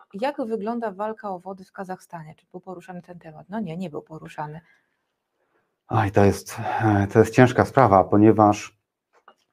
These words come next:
Speaker 2: Azja Centralna, e, a właściwie może inaczej, nie Azja Centralna, Kazachstan i Uzbekistan, e, są krajami, mm, znaczy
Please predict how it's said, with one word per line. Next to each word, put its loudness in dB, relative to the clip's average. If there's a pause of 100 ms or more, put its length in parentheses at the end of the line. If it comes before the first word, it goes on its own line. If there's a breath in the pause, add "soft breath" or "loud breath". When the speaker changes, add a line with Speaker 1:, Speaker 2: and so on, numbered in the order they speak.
(460)
Speaker 2:
Azja 8
Centralna, 4 (440)
e, -2
a 6
właściwie 2
może 2
inaczej, 0
nie 4
Azja -2
Centralna, -2 (220 soft breath)
Kazachstan 4
i 6
Uzbekistan, 0 (300 soft breath)
e, 0
są 0
krajami, 4 (320)
mm, -10 (380)
znaczy -8